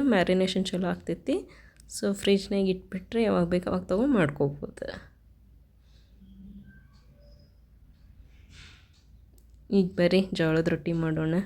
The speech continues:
ಅದಕ್ಕೆ ಜೋಳದ ಹಿಟ್ಟು ಇಟ್ಕೊಂಡೇನಿ. ಇಲ್ಲೇ ನೀರು ಹೆಸ್ರಿಗೆ ಇಟ್ಟೇನಿ. ಇದಕ್ಕೆ ನಾವು ಹೆಸ್ರಿಗೆ ಇಟ್ಟೇವೆ ಅಂತೇವಿ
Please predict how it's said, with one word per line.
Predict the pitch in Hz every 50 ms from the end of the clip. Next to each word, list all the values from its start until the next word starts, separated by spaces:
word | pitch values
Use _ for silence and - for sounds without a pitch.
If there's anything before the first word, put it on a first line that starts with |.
| - -
ಅದಕ್ಕೆ | 175 160 170 147 147 - 170 165
ಜೋಳದ | 160 170 156 160 165 160 151
ಹಿಟ್ಟು | 165 151 - - 160
ಇಟ್ಕೊಂಡೇನಿ. | 151 - - - 165 160 160 160 165 165
ಇಲ್ಲೇ | 165 160 160 160 170 165
ನೀರು | 165 165 165 170 165
ಹೆಸ್ರಿಗೆ | 165 170 - - - 160 156 156 147
ಇಟ್ಟೇನಿ. | 143 147 151 151 151 170 233 240 - - - - - - - _ -
ಇದಕ್ಕೆ | 170 170 170 - 170 180
ನಾವು | 180 180 175 175 175 175 170 165 - - - - - - 180 - - - 170 180
ಹೆಸ್ರಿಗೆ | 185 180 - 208 185 180 175
ಇಟ್ಟೇವೆ | 165 170 - 175 175 170
ಅಂತೇವಿ | 165 160 165 - - 156 151 180 262